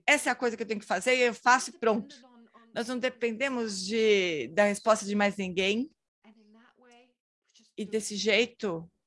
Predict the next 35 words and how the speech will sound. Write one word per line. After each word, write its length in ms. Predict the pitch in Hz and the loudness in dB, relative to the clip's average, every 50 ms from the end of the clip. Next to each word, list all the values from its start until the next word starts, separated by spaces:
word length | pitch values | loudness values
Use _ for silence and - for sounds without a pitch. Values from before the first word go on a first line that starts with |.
| _ - | _ -6
nós 120 | 196 202 | -6 -4
simplesmente 480 | - 247 220 - 180 214 226 220 208 - | -2 -4 -6 -4 -2 -2 -2 -2 0 2
fazemos 480 | - 208 214 - 214 220 233 247 226 | 2 2 2 4 2 2 2 2 0
o 40 | 226 | -2
que 100 | - 208 | -4 -4
precisa 340 | - - - - - - 220 | -4 -6 -16 -10 -8 -6 -6
ser 140 | 208 208 196 | -6 -6 -4
feito 320 | - 226 226 254 247 240 | 0 0 0 0 -2 -4
e 40 | 226 | -8
surge 360 | - - - 277 277 254 262 | -6 -4 -4 -4 -4 -2 -2
uma, 220 | 247 233 220 - - | -2 -2 -2 -2 -2
e 140 | - 226 226 | 0 2 2
o 40 | 220 | 4
resol-, 420 | 214 233 233 220 254 240 247 247 - _ _ - - | 4 2 4 6 6 6 4 4 0 _ _ -6 -2
resultado 560 | 226 233 214 233 226 - - 269 226 220 202 | -2 -2 -2 -4 0 2 2 2 2 0 -6
disso 420 | 175 247 269 269 - - 214 165 - - - - 202 | -4 -4 -4 -4 -4 -4 -6 -8 -10 -14 -20 -20 -2
é 80 | - 202 | 2 2
uma 160 | 233 233 233 | 4 4 2
paz 420 | 233 - _ 254 254 254 240 190 185 | 0 4 _ 8 8 8 6 4 -4
interna, 540 | 175 165 - 175 160 147 139 139 143 131 - - - - - - - | -6 -6 -2 0 0 0 0 -4 -12 -14 -16 -20 -20 -20 -20 -20 -14
no, 220 | 160 196 240 226 | -8 -6 -6 -6
que 140 | 214 254 254 | -4 -4 -4
não 100 | 262 269 | -2 0
depende 380 | 247 269 254 - 285 294 269 226 | 0 0 0 0 -2 -2 -2 -4
do 80 | 233 | -6
que 80 | 233 226 | -6 -6
os 100 | 208 - | -6 -4
outros 320 | 214 196 208 202 185 165 | -6 -6 -4 -6 -2 2
acham, 640 | 185 165 170 170 175 180 180 - - 175 175 170 170 | 4 6 8 8 6 4 2 -2 -6 -6 -6 -6 -6
da, 220 | 170 160 180 175 139 | -2 0 2 2 2
de 140 | 175 175 180 | 0 -2 -4
recompensa. 880 | 190 190 - 202 208 202 - 202 185 180 180 - - - 165 135 - 285 330 _ - - - - - 254 247 | -4 -2 -2 -2 -2 2 4 4 4 4 2 -2 -4 -4 -4 -4 -4 -6 -16 _ -20 -20 -20 -20 -20 -2 2
Essa 260 | - 247 240 - 269 | 2 2 2 2 2
é 40 | 240 | 0
a 80 | 226 | 0